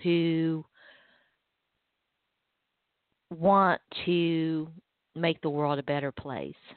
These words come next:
And we're never gonna come together as humans or as people until we learn to look at people who are different from us,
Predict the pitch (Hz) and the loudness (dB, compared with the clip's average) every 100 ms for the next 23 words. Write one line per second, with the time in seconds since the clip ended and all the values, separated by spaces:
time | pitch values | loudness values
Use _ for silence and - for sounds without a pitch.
0 | - _ _ _ _ _ _ _ _ _ | -20 _ _ _ _ _ _ _ _ _
1 | _ - - - - - 170 165 170 165 | _ -12 -12 -12 -20 -2 4 6 8 8
2 | 170 170 170 190 214 175 160 151 - 151 | 6 6 6 6 6 2 0 -4 -4 -6
3 | 139 - 139 135 123 80 - _ _ _ | -6 -6 -4 -2 -6 -8 -14 _ _ _
4 | _ _ _ _ _ _ - - 151 151 | _ _ _ _ _ _ -20 -2 2 4
5 | 147 147 - - 165 170 170 165 156 151 | 4 0 -4 -2 2 2 2 2 2 0
6 | - 156 147 156 151 151 _ - - - | -2 -2 0 -2 -4 -6 _ -20 -20 -20
7 | - 170 175 185 180 185 208 208 165 180 | -6 -2 4 6 6 6 4 2 2 2
8 | 185 - 165 151 147 - - - 175 165 | 2 2 2 2 0 -4 -14 -8 -4 -2
9 | 160 143 160 147 139 - 147 - 160 - | -2 -2 -2 -4 -6 -4 -2 -2 -6 -2
10 | 180 175 160 170 | -2 0 -2 -4